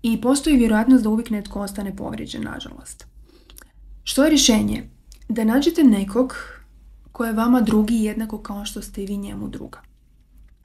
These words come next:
Znači, ako imate ljubavnika, puno ga je bolje imat ako ste vi već u vezi ili braku, jednako kao što je i on.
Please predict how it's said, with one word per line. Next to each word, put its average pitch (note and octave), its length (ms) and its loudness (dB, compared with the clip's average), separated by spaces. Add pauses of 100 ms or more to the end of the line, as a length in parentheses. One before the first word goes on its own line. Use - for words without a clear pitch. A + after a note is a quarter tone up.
(260)
Znači, G#3+ 520 0 (1200)
ako A3 260 -2
imate D#4 320 4
ljubavnika, G#3 600 -4
puno C4 220 0
ga B3 80 -2
je A3+ 60 -4
bolje A3 280 -6
imat A3+ 260 -6
ako G#3 160 -10
ste G3+ 200 -10
vi A3+ 180 -2
već A3 240 -6
u G3+ 60 -8
vezi G3 280 -8
ili G3 140 -6
braku, F#3+ 540 -8 (400)
jednako G#3+ 320 -4
kao G3 260 -8
što G3 200 -12
je F#3+ 160 -10
i F#3+ 60 -10
on. - 180 -10